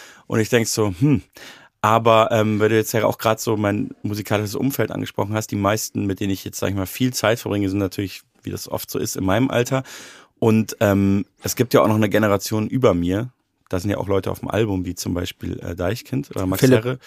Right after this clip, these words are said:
Speaker 2: und, und,
Speaker 1: Genau.
Speaker 2: überhaupt Deichkind, ne?
Speaker 1: Genau,
Speaker 2: Und,
Speaker 1: das
Speaker 2: genau.
Speaker 1: sind diesmal
Speaker 2: Mhm.
Speaker 1: komplett
Speaker 2: Ja.
Speaker 1: drauf. Und, ähm, die sind ja alle nochmal, ja, wie gesagt, eine Generation über mir. Und ich finde, dass, ähm, das auch, gerade jetzt Deichkind oder auch eben Max, äh,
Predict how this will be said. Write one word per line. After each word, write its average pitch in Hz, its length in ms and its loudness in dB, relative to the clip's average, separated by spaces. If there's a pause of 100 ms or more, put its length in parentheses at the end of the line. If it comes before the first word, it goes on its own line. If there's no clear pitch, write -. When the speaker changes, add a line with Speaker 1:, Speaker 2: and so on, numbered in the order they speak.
Speaker 2:
und, 127 160 2
und, 120 120 0
Speaker 1:
Genau. 104 360 2
Speaker 2:
überhaupt 139 240 2
Deichkind, 101 400 2
ne? 139 120 0
Speaker 1:
Genau, 135 200 6
Speaker 2:
Und, 113 120 4
Speaker 1:
das 117 100 4
Speaker 2:
genau. 104 100 2
Speaker 1:
sind 123 120 0
diesmal 131 260 4
Speaker 2:
Mhm. - 20 -16
Speaker 1:
komplett - 220 2 (140)
Speaker 2:
Ja. - 40 -12
Speaker 1:
drauf. 107 260 4
Und, 101 300 -4
ähm, 107 320 0 (340)
die 110 80 -2
sind 127 160 4
ja 127 120 6
alle 123 140 4
nochmal, 117 600 4
ja, 107 200 2
wie 101 100 -4
gesagt, 104 280 0
eine 101 80 -2
Generation 101 440 -2
über 117 200 0
mir. 107 200 -2
Und 104 120 -4
ich - 100 -12
finde, 104 240 -2
dass, 95 380 -4
ähm, 95 240 -4
das 95 200 -8
auch, - 460 -6 (420)
gerade 113 280 4
jetzt - 320 -6 (140)
Deichkind 117 420 2
oder 104 160 2
auch - 160 -2
eben 98 180 -4
Max, - 380 -2 (260)
äh, 95 360 0